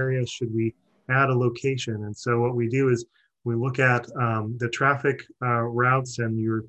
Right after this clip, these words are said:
typical hours of business and map out all your individual customers, uh,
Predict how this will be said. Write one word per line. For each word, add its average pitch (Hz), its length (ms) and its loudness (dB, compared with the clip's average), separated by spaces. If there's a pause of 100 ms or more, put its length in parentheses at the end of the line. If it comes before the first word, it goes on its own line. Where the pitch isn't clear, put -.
(120)
typical 135 360 0
hours 123 400 0
of 113 80 -4
business 120 440 -2 (440)
and 110 260 2
map 135 300 4
out 131 160 4
all 131 280 4
your 127 180 4
individual 120 400 2
customers, 160 760 0 (380)
uh, 113 220 4